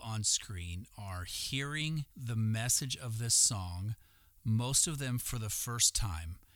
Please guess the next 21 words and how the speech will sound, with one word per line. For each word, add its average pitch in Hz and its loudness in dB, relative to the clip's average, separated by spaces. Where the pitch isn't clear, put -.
and 104 2
they're 107 -2
soaking 127 6
it 123 4
in 107 0
in 95 0
light 101 0
of 98 0
their 95 -4
own 107 2
experience. 104 4
Those 117 4
experiences 110 8
could 98 4
be 104 6
a 104 0
stillborn 92 6
child, 143 0
a 147 4
strained 92 8
marriage, 131 2